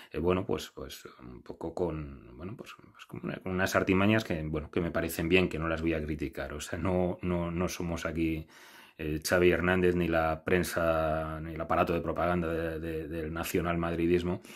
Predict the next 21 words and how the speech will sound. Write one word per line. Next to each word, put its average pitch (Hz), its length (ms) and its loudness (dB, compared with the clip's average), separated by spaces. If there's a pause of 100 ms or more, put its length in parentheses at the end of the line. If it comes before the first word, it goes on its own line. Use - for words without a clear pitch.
(320)
como 87 240 4
para 78 200 2
estar 80 260 0
aquí, 80 260 0
pues, 82 200 -2
dando 80 240 -2
lecciones 82 460 0
sobre 80 280 0
lo 76 180 -2
que 87 100 -4
es - 140 -4
ético 90 360 0
y 87 40 6
lo 80 140 -2
que 80 100 -6
no 76 100 -2
es - 120 -6
ético 73 320 -8
en 71 80 -6
el 67 100 -8
fútbol. 73 460 -10